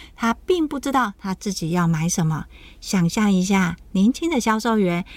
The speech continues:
你今天在滑手机的时候，一开始你有决定你要买什么吗？你有没有过，你原本要买 A 商品，最后却听到社团的讨论，买了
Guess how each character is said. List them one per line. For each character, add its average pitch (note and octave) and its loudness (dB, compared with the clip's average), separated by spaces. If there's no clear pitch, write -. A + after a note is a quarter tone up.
你 F3+ 0
今 G#3 0
天 G3+ 2
在 G3 0
滑 F#3+ 0
手 - 0
机 G#3+ -2
的 G3 2
时 E3+ -2
候， F#3 2
一 F4 2
开 F4 -2
始 G#3 -2
你 G3 4
有 F3+ 4
决 E3+ 0
定 G3+ -2
你 E3+ 0
要 F#3+ 2
买 F3 0
什 F#3+ 2
么 D#3+ 2
吗？ F3 0
你 G3 4
有 F#3+ 2
没 F3 2
有 E3+ 2
过， F#3 2
你 F#3+ 2
原 G3+ 2
本 G3+ -2
要 G#3+ 2
买 E3+ -2
A C#4 2
商 D#4 0
品， A3+ 0
最 A#3 0
后 G3+ -2
却 G#3+ 0
听 D4+ 0
到 D4 2
社 C4 -2
团 G3 0
的 F#3+ 4
讨 F3 0
论， F#3 2
买 E3 0
了 F3 0